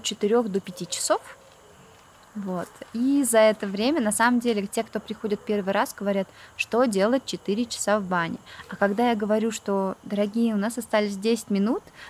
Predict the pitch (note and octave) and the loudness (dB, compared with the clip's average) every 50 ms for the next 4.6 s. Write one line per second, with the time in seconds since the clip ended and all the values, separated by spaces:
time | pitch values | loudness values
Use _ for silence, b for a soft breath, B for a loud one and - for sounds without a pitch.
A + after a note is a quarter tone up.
0 | B B A3+ A3+ G#3+ A#3 A3+ A3+ G#3+ A3 - A#3 G3 F#3+ F#3+ G3+ A3 D4 - - | B B -2 0 2 2 2 2 0 -2 -4 -4 -4 -4 -4 -6 -6 -6 -8 -10
1 | - - - - G3 - - - G#3 A3+ A3+ - - G#3+ - - - A3 G#3 - | -12 -12 -10 -10 -10 -10 -8 -6 -6 -6 -6 -8 -12 -14 -12 -8 -8 -8 -6 -2
2 | G#3+ A3+ A#3 A#3 A3 A3 G#3+ G3+ - - G3 G3+ - - - A3+ B3 B3 A#3 A3 | 0 0 2 2 0 0 -4 -6 -4 -4 -6 -6 -6 -2 0 2 4 4 4 2
3 | G#3 G3 F#3+ G3 A#3+ C#4+ C4+ A#3+ G#3 A3 A3 A3 A3+ A#3 - - G#3+ G#3 - - | 0 0 2 4 4 4 2 2 0 0 -2 -2 -2 -4 -4 -4 -4 -4 -4 -6
4 | F#3+ G3+ G3+ G#3 A#3 C#4+ - - - G#3 - | -2 0 2 2 2 2 2 0 -2 -2 -4